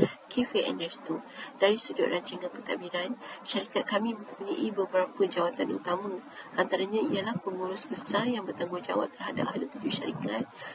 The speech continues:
pengurus kewangan yang mengurus bajet dan kos operasi, pengurus operasi yang memastikan kelancaran penyediaan makanan dan minuman,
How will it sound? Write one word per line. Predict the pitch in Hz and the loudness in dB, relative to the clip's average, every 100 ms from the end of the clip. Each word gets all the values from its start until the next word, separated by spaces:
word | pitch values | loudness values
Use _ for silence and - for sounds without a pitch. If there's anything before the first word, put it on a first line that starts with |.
| - - | -14 2
pengurus | 247 226 226 220 | 6 6 4 2
kewangan | - 180 185 190 | 4 6 4 2
yang | 190 180 | 2 0
mengurus | 180 180 190 - | 0 -2 -2 0
bajet | - - - - | 0 0 -2 -2
dan | 170 185 | -4 -2
kos | - - | 0 0
operasi, | - - 170 - 226 247 - - - - | 0 0 2 2 2 0 -2 -8 -10 -6
pengurus | - 196 196 208 - | 0 2 2 2 2
operasi | - 196 196 - 240 | 2 6 8 8 6
yang | 190 175 | 0 0
memastikan | 180 190 - - - 220 | -2 0 2 0 -2 -2
kelancaran | - 180 - 175 180 - | 0 0 -2 -2 -2 -2
penyediaan | - 170 - - 240 | -4 -4 -2 -2 -2
makanan | 175 - 175 175 170 | -4 -2 0 0 -2
dan | 165 | -6
minuman, | 170 175 196 214 | -4 -2 2 0